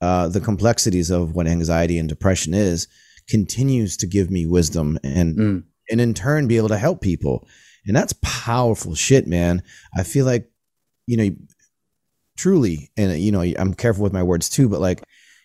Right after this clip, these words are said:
Speaker 1: you can potentially save people's lives. You really can if you just give them the right language, the right support, the right, um, forum, like you said, a safe space. I love that, to speak on.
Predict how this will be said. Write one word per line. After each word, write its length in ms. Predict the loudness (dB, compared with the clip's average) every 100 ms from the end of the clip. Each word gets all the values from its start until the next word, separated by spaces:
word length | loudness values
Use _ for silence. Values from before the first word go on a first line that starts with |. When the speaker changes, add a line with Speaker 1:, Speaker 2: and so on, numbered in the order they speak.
| 0
Speaker 1:
you 160 | 0
can 160 | 0 -2
potentially 480 | 0 0 0 0 0
save 520 | 0 2 2 0 -2
people's 440 | -4 -2 0 0
lives. 540 | 0 0 0 -2 -8 -8
You 140 | -2 0
really 360 | 0 2 2 2
can 280 | 0 0 0
if 140 | 0
you 100 | -2
just 340 | -2 0 0 0
give 200 | -2 0
them 180 | 0
the 80 | 2
right 200 | 2 2
language, 400 | 2 2 2 2
the 100 | 0
right 180 | 0 0
support, 480 | -2 -2 2 2 0 -12 -20 -20 -20 _
the 100 | -4
right, 420 | 0 2 2 0 -6
um, 460 | -2 0 0 -2 -4 -8
forum, 580 | -2 0 2 2 0 -4 _ -2
like 140 | -2
you 60 | 0
said, 140 | 0
a 60 | 0
safe 280 | 2 2 2
space. 340 | 0 -2 0
I 40 | 0
love 160 | 0
that, 200 | 0 -2
to 140 | 0 -2
speak 440 | -2 0 0 2
on. 300 | -2 0 -2